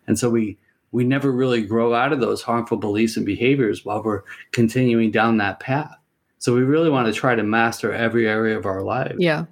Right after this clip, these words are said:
Speaker 2: yeah.
Speaker 1: one at a time at a high level. And then
Speaker 2: Yeah.
Speaker 1: you start seeing real success.
Speaker 2: Yeah. Yeah, I, I, w-, I went to A A for a while. It, it didn't work for me, but, you know, I can see it, it works for many, many people.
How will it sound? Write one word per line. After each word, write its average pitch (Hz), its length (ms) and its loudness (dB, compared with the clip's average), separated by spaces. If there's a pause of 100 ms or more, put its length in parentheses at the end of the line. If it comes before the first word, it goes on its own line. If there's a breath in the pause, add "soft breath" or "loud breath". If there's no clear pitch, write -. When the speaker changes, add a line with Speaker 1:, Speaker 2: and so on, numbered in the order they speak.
(160)
Speaker 2:
yeah. 135 220 2
Speaker 1:
one 135 280 2
at 143 80 2
a 120 200 2
time 113 520 0
at 98 100 -4
a 101 60 0
high 107 280 0
level. 110 500 -2 (120)
And 117 140 0
then 123 120 2
Speaker 2:
Yeah. 120 100 2
Speaker 1:
you 113 40 2
start 113 400 0
seeing 104 300 0
real 104 480 0
success. - 720 -6 (300)
Speaker 2:
Yeah. 175 260 0 (280)
Yeah, 175 220 0
I, 160 380 0
I, 165 40 2
w-, 196 260 2
I 196 100 2
went 220 260 0
to - 140 -4
A 170 320 2
A 175 40 -2
for 175 180 -4
a 160 60 0
while. 151 280 2
It, 151 140 -2
it 156 160 -4
didn't 196 260 -4
work 165 240 0
for - 140 -4
me, 165 160 0
but, 151 440 -2
you 160 120 -2
know, 139 100 4
I 110 120 -2
can 147 440 -6
see - 380 -6
it, - 100 -2 (100)
it 117 160 -2
works 143 280 0
for - 100 -6
many, 170 240 2
many 151 260 0
people. 170 460 -2